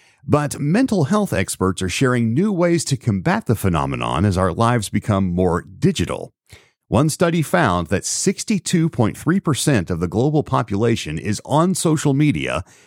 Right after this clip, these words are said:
with the average daily usage last month clocking in at two hours and twenty-three minutes. Two hours and twenty-three minutes a day on average. A psychologist Danielle Haig told Glamour U K last week that excessively scrolling and browsing through new posts, alerts, engagements, and ads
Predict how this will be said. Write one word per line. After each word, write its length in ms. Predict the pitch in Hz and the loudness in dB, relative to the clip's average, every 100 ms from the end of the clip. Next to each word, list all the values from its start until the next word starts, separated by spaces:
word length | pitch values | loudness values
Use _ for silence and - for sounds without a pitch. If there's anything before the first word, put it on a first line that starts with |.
| _ - | _ -6
with 140 | 78 | -2
the 120 | 80 98 | 2 2
average 300 | 143 147 92 | 2 2 0
daily 300 | 131 135 131 | 0 2 2
usage 600 | 135 143 - 78 165 - | 2 2 0 -2 -2 -4
last 380 | 90 127 165 - | 0 2 0 -2
month 360 | 78 62 - - - | -4 -6 -12 -16 -6
clocking 400 | - 131 151 123 | -2 0 2 2
in 160 | 123 107 | 2 0
at 160 | 82 | -2
two 220 | - 147 | -2 0
hours 320 | 143 143 147 101 | 0 0 -2 -2
and 120 | 90 | -4
twenty-three 640 | 135 131 139 110 135 127 | -4 -2 -2 -2 0 2
minutes. 540 | 110 117 65 - - - _ _ _ _ _ | 2 2 -2 -6 -10 -10 _ _ _ _ _
Two 180 | - 160 | 0 2
hours 300 | 131 135 104 | 4 2 0
and 80 | 85 | -2
twenty-three 380 | 117 120 110 95 | 0 0 2 0
minutes 260 | 98 95 | 0 0
a 60 | 78 | -4
day 500 | 69 87 78 - - _ _ - | -2 0 0 -4 -14 _ _ -6
on 140 | 87 | -4
average. 580 | - 101 62 52 - - _ _ _ _ _ _ _ _ _ _ _ _ - | -2 -2 -2 -10 -12 -14 _ _ _ _ _ _ _ _ _ _ _ _ -6
A 100 | 82 | -4
psychologist 680 | - 113 131 127 110 104 98 | 0 0 0 0 0 -2 0
Danielle 480 | 123 139 127 110 90 | 0 2 2 0 -2
Haig 420 | - 160 82 87 | 0 0 0 -2
told 520 | 117 107 95 95 78 | 0 2 2 -2 -4
Glamour 340 | 82 139 131 95 | -2 2 2 0
U 220 | 90 85 | -2 -4
K 260 | - 76 | -2 -2
last 340 | 98 82 73 - | 0 -2 -4 -4
week 200 | 85 110 | -2 0
that 160 | 90 | 0
excessively 640 | 82 - 147 185 185 139 127 | -2 -2 -2 0 0 0 -2
scrolling 540 | - 135 143 170 147 | -2 0 2 2 2
and 160 | 117 101 | 0 2
browsing 480 | 110 131 151 170 | 0 2 2 0
through 200 | 135 98 | 0 0
new 240 | 87 95 80 | 0 0 -2
posts, 520 | - 147 220 - - - | -2 0 0 -4 -6 -4
alerts, 560 | 87 85 165 190 - | -2 2 0 -2 -8
engagements, 640 | 71 73 104 143 151 156 160 | -8 -2 0 2 0 0 0
and 140 | 151 | -2
ads 480 | 151 90 71 139 | -2 -2 -2 -6